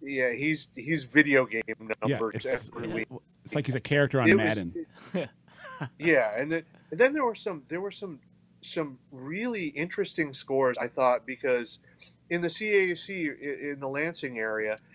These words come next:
Speaker 1: Portland is always one of those teams that's very good. They've made a couple deep trips to the playoffs, and DeWitt is expected to be obviously what they, they have been over the last couple of years.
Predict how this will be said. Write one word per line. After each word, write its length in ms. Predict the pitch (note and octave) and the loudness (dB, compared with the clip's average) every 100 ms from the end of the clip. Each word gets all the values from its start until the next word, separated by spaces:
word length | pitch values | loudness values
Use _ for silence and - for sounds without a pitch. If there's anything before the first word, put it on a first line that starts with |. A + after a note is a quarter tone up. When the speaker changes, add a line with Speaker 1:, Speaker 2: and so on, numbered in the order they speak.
| _ _ - | _ _ -8
Speaker 1:
Portland 500 | - C#4 F3+ D#3 B2 | 0 0 0 -6 -6
is 100 | A2 | -4
always 480 | B2+ C#3+ E3 C#3+ C3+ | 0 0 0 -2 -4
one 160 | C3 | -6
of 100 | A#2+ | -4
those 200 | A#2+ A#2 | -4 -6
teams 340 | - C3 A#2+ G#2 | -8 -10 -8 -10
that's 200 | G#2 - | -10 0
very 300 | A#2+ C3+ D#3 | 6 8 8
good. 300 | C3 B2+ C3 | 8 8 8
They've 200 | A2+ G#2+ | 4 2
made 160 | A2+ A2 | 2 0
a 40 | |
couple 400 | - C3+ D3+ A#2 - | 2 0 0 -4 -6
deep 280 | B2 C3+ C#3 | -4 -4 -4
trips 360 | C#3+ C3+ - | -2 -2 -2
to 80 | - | -6
the 100 | A2+ | -6
playoffs, 720 | - B2+ C3 A2+ G#2 F#2+ - - _ - - | -4 0 2 0 0 -6 -10 -20 _ -20 -8
and 120 | C3 | -6
DeWitt 360 | C3 D3 F#3+ - | -2 4 4 4
is 240 | D3 C#3 A#2+ | -6 -10 -10
expected 640 | - - C#3 C3 B2+ - | -14 -4 -4 -4 -10 -12
to 60 | |
be 200 | - A2+ | -10 -2
obviously 560 | A2 G#2+ G#2+ G#2 B2 A2 | -2 -2 -6 -12 -10 -8
what 240 | G#2 G#2+ | -2 -2
they, 140 | A#2 A2 _ - | -2 -8 _ -4
they 140 | A2+ | -2
have 180 | A2 G#2 | -2 -2
been 180 | A2 G#2+ | -4 -4
over 160 | G#2 | -8
the 80 | G#2 | -4
last 300 | G#2 G#2 G#2 | -2 -2 -6
couple 260 | G#2+ G#2+ G#2 | -10 -6 -8
of 80 | G2 | -8
years. 300 | G2+ F#2+ - | -12 -10 -14